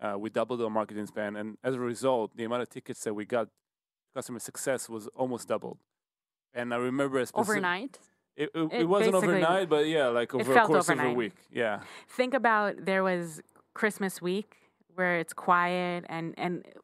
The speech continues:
Speaker 3: in customer success, we think of it as, like, vacation, 'cause you're talking about a, a fraction of your normal amount of work,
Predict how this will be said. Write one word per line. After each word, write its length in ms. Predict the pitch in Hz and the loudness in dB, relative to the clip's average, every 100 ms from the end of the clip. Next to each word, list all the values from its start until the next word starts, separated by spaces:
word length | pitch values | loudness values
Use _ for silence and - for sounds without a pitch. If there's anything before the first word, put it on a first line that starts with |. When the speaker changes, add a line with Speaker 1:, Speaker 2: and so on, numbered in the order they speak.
| 101 | -10
Speaker 3:
in 160 | - 185 | -4 0
customer 360 | 180 185 190 180 | 4 4 2 -2
success, 420 | 185 - 180 - | -2 0 0 0
we 80 | 170 | -4
think 220 | 175 165 | -2 -2
of 100 | 160 | -2
it 40 | |
as, 160 | 160 147 | -4 -2
like, 220 | 143 135 | -4 -4
vacation, 640 | 151 139 160 165 - 180 180 | -6 -6 -4 -4 -4 -6 -6
'cause 260 | 165 147 147 - _ _ _ | -8 -10 -12 -20 _ _ _
you're 140 | 175 185 | -2 -2
talking 300 | - 185 180 | 2 0 2
about 80 | 160 | -2
a, 160 | 139 | -4
a 20 | - | -6
fraction 600 | - - 170 170 - 170 | -4 2 4 2 -4 -4
of 140 | 151 | -4
your 120 | 156 | -4
normal 380 | 151 151 156 151 | -2 -2 0 -2
amount 220 | 151 147 | -2 -2
of 60 | 147 | 0
work, 280 | 151 202 | 0 -2